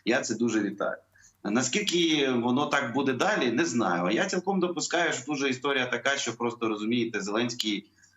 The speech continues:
розуміє, що в нього просто вже нема можливості ніяким чином блокувати ці речі, тому що західні наші партнери чітко говорять:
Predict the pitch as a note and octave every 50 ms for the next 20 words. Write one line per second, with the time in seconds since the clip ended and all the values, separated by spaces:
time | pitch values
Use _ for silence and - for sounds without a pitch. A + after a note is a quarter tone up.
0 | _ _ G2+ G#2+ A2 G#2+ A2+ A2 A#2+ B2+ B2+ A2+ A2 A2 - - A2 G#2 G#2 A2
1 | A#2 A2+ A2+ A2+ A2+ A2+ A2 - A2 G#2 F#2+ G2 G#2 G#2 G#2+ G#2+ A2+ A2+ A2 A2
2 | G#2 G#2+ A#2 A2 G2 F#2+ F#2 - - F#2 F#2 F#2+ G2 G2+ G2 G2 G#2+ G2 F#2 -
3 | B2+ A2+ G#2+ G2 F#2+ F2+ G2 G#2+ G#2 G#2+ G#2+ G#2 G#2 F#2+ F2+ F#2+ F#2+ - A2+ A#2+
4 | E3+ F3+ F3 - - - B2+ D#3 D#3 - B2 G#2 - D3 C3+ - B2+ A2 A2 G2+
5 | G#2 A2+ A2 - A2+ - G#2 F#2+ - - A#2 B2+ A#2+ - - - E2+ - - F#2
6 | E2+ - - - F2 F2+ F2 E2+